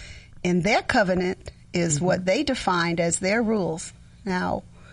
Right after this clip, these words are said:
Speaker 1: when you decide you wanna go public with that, hence Red Table, then I guess you get what you get in terms of feedback.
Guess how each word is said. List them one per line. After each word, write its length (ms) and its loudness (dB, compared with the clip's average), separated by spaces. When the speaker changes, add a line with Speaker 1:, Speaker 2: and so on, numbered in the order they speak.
Speaker 1:
when 160 2
you 140 4
decide 480 2
you 60 0
wanna 200 2
go 200 0
public 520 2
with 160 0
that, 320 2
hence 340 -2
Red 300 0
Table, 420 2
then 220 0
I 100 0
guess 380 -2
you 80 -2
get 300 -2
what 220 -2
you 60 -2
get 300 2
in 80 -2
terms 340 -2
of 80 -4
feedback. 640 -2